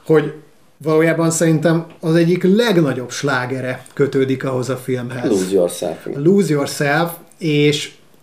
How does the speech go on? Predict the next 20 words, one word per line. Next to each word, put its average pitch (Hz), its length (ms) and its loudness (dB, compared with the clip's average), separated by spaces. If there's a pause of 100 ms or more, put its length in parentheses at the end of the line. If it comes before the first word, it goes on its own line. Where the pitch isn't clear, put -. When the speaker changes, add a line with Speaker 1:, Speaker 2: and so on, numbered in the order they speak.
Speaker 1:
az 226 240 0
az 156 120 4
a 147 60 0
dal, 139 560 -2 (100)
ami, 147 420 0 (920)
ami 156 260 0
így 156 440 0 (540)
szerintem 165 360 -2 (280)
örökké, 151 840 0
mint 147 300 0
az 143 120 0
egyik, 151 520 0 (500)
mint 151 200 -2
az 165 80 2
egyik 196 280 2
ilyen 147 440 2
legnagyobb 175 460 2
sport, 147 800 0 (120)
Speaker 2:
Mhm. 180 200 -2
Speaker 1:
ö, 135 280 0